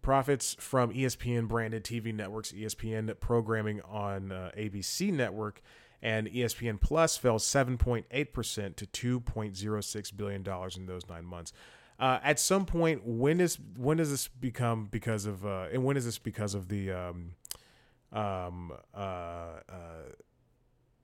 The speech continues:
like, strikes and, and the lack of advertising in these past couple of years? I mean, let's just take, again, they're taking into account the nine months, but when is that, when is that because of those things?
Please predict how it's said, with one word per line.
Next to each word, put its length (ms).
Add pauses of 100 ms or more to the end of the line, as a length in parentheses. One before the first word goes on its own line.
(540)
like, 180
strikes 960
and, 1000
and 440
the 120
lack 280
of 100
advertising 1000
in 160
these 120
past 300
couple 260
of 120
years? 360 (360)
I 60
mean, 160
let's 140
just 140
take, 140 (120)
again, 400
they're 80
taking 240
into 140
account 240
the 60
nine 160
months, 240
but 160 (340)
when 160
is 140
that, 280
when 140
is 80
that 160
because 320
of 320 (140)
those 240
things? 380